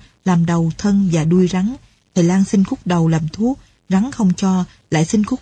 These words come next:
giữa nhưng rắn không chịu, rồi đến khúc đuôi cũng không cho nốt, lại còn thách ông lang rằng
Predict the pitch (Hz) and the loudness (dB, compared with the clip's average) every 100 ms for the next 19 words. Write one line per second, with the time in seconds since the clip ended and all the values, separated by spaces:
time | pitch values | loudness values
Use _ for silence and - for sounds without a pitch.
0 | - 165 156 233 208 185 185 208 269 214 | -2 0 0 0 2 2 0 -2 -4 -2
1 | 180 170 156 160 160 _ _ - 180 170 | -2 0 -2 -2 -6 _ _ -2 0 2
2 | 214 302 - 208 208 202 160 185 220 190 | 0 -4 -2 0 0 0 -4 -4 -2 -2
3 | 180 190 175 208 285 - _ _ - 160 | 0 0 2 0 -2 -12 _ _ -4 -2
4 | 156 156 277 - 185 185 185 175 170 156 | 0 -2 -4 -2 0 2 2 0 2 0